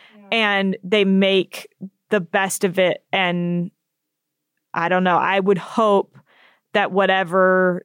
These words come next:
Speaker 2: the challenges are that I'm facing, that I can do it like a lot of the people that I've been able to interview, you included.
Speaker 1: Thank you. Yeah, I love that answer. And I think, too, what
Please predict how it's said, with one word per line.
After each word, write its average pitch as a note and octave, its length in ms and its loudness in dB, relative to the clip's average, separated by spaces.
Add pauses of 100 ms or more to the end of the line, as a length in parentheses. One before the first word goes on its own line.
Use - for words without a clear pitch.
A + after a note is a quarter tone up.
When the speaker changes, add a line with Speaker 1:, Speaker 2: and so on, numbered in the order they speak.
Speaker 2:
the G3 100 0
challenges F#3 640 0 (200)
are F3+ 280 2
that F3 180 -2
I'm F#3 280 0
facing, G3 560 2
that F#3 120 0
I F3 140 0
can F3+ 240 0
do E3+ 260 2
it D#3+ 280 0
like F3 340 -2
a E3+ 40 -2
lot E3 280 0
of E3 100 -8
the E3+ 80 0
people E3 380 -4
that E3+ 160 -2
I've E3 200 -4
been E3+ 140 0
able D#3+ 180 0
to - 140 -2
interview, D#3+ 440 0
you F3 240 2
included. - 580 0 (360)
Speaker 1:
Thank G3+ 300 -2
you. F3 200 -2 (520)
Yeah, G3+ 180 0
I F#3 120 0
love G#3 240 0
that G#3 160 -2
answer. G3 340 0
And F#3 220 2
I F3+ 140 2
think, F#3 340 0
too, F#3+ 500 2 (360)
what G3 460 0